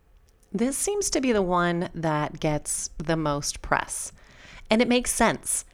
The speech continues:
I think most people can relate to or have experienced that feeling of needing to, like, stand up and fight or, or run away, or just that feeling of just some, an anxious feeling that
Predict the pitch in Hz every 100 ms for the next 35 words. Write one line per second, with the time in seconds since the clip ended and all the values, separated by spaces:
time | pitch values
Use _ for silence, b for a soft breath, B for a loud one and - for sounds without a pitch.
0 | - 196 202 254 - - 185 196 208 -
1 | - 208 180 175 185 160 165 160 170 -
2 | - 190 165 160 - 170 160 - - 170
3 | 170 165 - 165 151 - 185 175 175 175
4 | - 151 170 160 151 151 151 170 143 131
5 | - B B B B B B _ _ -
6 | 185 175 175 165 - 147 147 - 160 156
7 | 151 - - 175 160 180 170 156 170 127
8 | - 160 202 196 208 - 185 180 180 185
9 | 170 160 170 170 - - - 170 - -
10 | 170 156 202 226 208 - - 165 156 147
11 | 156 b b b b - 165 151 -